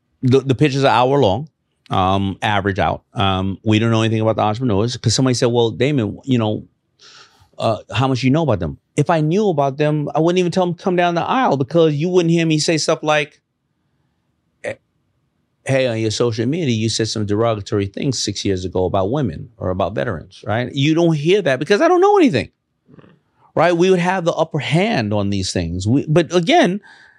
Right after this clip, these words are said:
then why do I even wait for you to come down the aisle and say I'm out? Why would I even play, you know what I mean, or act, right? Um,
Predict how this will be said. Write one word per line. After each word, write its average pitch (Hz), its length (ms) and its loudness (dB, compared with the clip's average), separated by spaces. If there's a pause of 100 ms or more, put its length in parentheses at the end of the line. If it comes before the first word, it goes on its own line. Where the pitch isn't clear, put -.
(240)
then 175 160 4
why 202 160 2
do 214 100 0
I 202 80 2
even 180 200 0
wait 190 240 2
for 185 60 -6
you 170 80 0
to 160 40 -2
come 180 160 0
down 165 140 0
the 156 60 2
aisle 170 160 2
and 175 100 -2
say 165 160 2
I'm 156 160 2
out? - 300 -2
Why 170 240 2
would 226 120 2
I 202 120 2
even 170 200 2
play, 185 460 0
you 101 320 -2
know 160 80 2
what 170 80 2
I 175 60 -2
mean, 190 280 0
or 139 120 2
act, 139 340 -2
right? 127 320 2
Um, 123 600 0